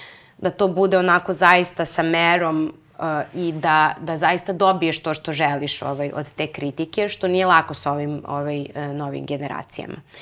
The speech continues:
Njima je, što se tiče škole, e, deo dece moje koja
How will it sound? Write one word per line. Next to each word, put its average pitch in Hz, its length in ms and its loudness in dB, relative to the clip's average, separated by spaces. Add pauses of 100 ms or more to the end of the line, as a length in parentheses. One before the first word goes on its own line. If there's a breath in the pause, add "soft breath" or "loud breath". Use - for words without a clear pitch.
(420 loud breath)
Njima 196 420 2
je, 311 240 2
što - 220 -6
se - 140 -6
tiče 233 360 -4
škole, 151 680 0
e, 226 140 4 (580)
deo 214 360 6
dece 175 500 4 (240)
moje 156 400 -2
koja 156 360 -2